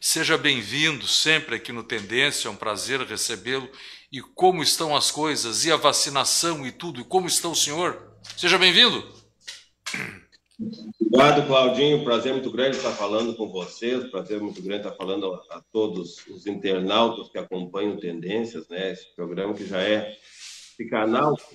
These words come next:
Speaker 2: de, de informação fidedigna, que é o que nós precisamos na área da saúde, né? Nesse momento tão conturbado, momento que a gente tem enfrentado aí ao longo já de,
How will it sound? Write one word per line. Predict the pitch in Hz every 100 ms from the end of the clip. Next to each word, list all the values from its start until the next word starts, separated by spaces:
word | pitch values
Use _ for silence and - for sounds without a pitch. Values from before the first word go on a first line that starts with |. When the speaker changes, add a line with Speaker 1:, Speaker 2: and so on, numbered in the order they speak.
| 90 87
Speaker 2:
de, | 92 90 87
de | 95
informação | 95 98 92 87 110 113
fidedigna, | 110 95 92 87 95 107 123 117
que | 113 120
é | 123
o | 123
que |
nós | 143 139
precisamos | - - 143 117 120 117 92 -
na | 90 92
área | 95 95
da | 92
saúde, | - 87 85 80 -
né? | 78 80
Nesse | 85 -
momento | 101 95 107 113 - _ -
tão | 135
conturbado, | 135 131 120 107 90 107 120 101 95
momento | 90 95 107 110 -
que | 95
a |
gente | 90 104 101 101 87 _ _ _ _ -
tem | 101 107
enfrentado | - 107 98 92 104 110 110 98
aí | 92 98 107
ao | 101 95
longo | 98 101 104 98 98
já | 90 98 101
de, | 98 87 92 92 87